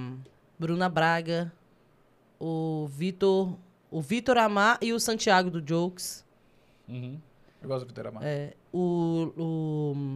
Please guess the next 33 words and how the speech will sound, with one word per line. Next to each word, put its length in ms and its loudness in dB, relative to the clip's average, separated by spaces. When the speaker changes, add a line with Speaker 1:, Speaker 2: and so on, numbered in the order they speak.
Speaker 1:
Lucas 300 2
Mol 360 6
do 600 -2
Sete 280 -6
Belos. 520 0
Speaker 3:
Ah, 140 -14
caraca, 220 -4
que 100 -18
fera. 260 -6
Speaker 1:
A 120 -2
Nini 180 4
Magalhães 580 4
de 80 -4
Brasília. 380 0
Speaker 2:
Aê! 680 4
Speaker 1:
A 120 -4
Nini, 300 -4
o 160 4
Luciano 500 2
Guima, 380 0
que 100 -6
tá 240 6
até 320 0
no 100 -2
Quatro 240 0
Amigos 300 -2
agora, 320 0
que 100 -6
é 40 2
o 40 4
amigo 320 0
do 320 -2
Di, 400 -4